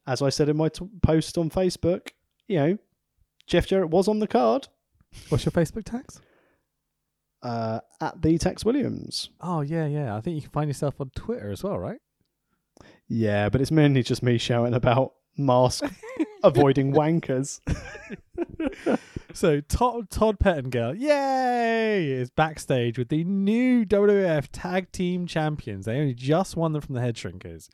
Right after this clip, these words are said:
Speaker 2: Big Daddy Cool Diesel and the Heartbreak Kid, Shawn Michaels. There is a lot of leather in this promo.
Speaker 1: Both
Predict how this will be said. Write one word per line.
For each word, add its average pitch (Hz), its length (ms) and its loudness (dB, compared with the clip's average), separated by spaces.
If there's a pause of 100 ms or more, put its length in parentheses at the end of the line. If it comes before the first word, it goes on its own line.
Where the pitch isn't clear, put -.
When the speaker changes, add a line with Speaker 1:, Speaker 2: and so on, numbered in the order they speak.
(440)
Speaker 2:
Big 185 340 2
Daddy 147 360 -2
Cool 143 320 2
Diesel 117 640 -6
and 127 180 -6
the 139 60 -2
Heartbreak 123 800 -6
Kid, 107 380 -6
Shawn 101 440 -10
Michaels. 95 840 -16 (1120)
There 156 260 -6
is 135 320 0
a 127 200 -4
lot 147 1040 4
of 110 120 2
leather 113 400 2
in 98 140 -2
this 104 220 -2
promo. 92 800 -8 (880)
Speaker 1:
Both 104 320 0